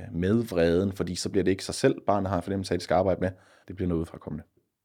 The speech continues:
Den mest, øh, gennemgribende måde, som, som vi gør det på, det er ugentligt ved at have børnesamtaler med vores børn. Hver barn over i afdelingen, de har en kontaktpædagog, og det er kontaktpædagogens fineste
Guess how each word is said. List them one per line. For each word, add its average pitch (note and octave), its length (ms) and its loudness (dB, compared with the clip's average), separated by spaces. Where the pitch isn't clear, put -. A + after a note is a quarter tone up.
Den F#2 140 4
mest, - 580 2
øh, G#1 600 -4
gennemgribende A2 440 6
måde, F#2+ 320 6
som, D#2+ 340 -2
som - 180 -6
vi D#2 60 -4
gør E2+ 160 4
det G#2+ 120 2
på, - 300 2
det G2+ 120 6
er D2+ 500 2
ugentligt A#2 480 4
ved F#2 140 4
at D#2 100 4
have D2+ 160 -2
børnesamtaler E2 680 2
med D#2+ 100 -2
vores D#2 180 -4
børn. E2+ 260 4
Hver G2+ 160 10
barn E2+ 340 4
over F2 180 4
i - 20 2
afdelingen, E2+ 600 2
de F#2 100 -4
har E2+ 160 -2
en D2 120 -6
kontaktpædagog, G2 600 2
og E2+ 160 -2
det F2 120 4
er D#2 220 2
kontaktpædagogens F#2 680 -2
fineste F#2 840 -2